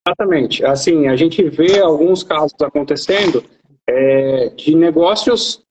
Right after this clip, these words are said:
e a pandemia trouxe muito isso, né, de negócios sendo acelerados para o digital. Negócios que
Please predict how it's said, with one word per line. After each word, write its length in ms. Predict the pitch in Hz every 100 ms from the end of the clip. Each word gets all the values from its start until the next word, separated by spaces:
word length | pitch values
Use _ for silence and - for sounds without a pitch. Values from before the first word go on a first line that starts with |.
| _ _
e 140 | - 143
a 80 |
pandemia 480 | 147 156 151 147 180
trouxe 300 | - 160 160 147
muito 240 | 151 147 143
isso, 260 | 202 -
né, 140 | 147 165
de 140 | 160
negócios 580 | 165 147 160 190 202 -
sendo 220 | 196 202
acelerados 640 | 202 202 202 170 170 -
para 260 | - 185 220
o 40 |
digital. 520 | 214 233 233 127 - _ _ _ _ -
Negócios 600 | 135 139 151 170 190 -
que 420 | - 175 165 147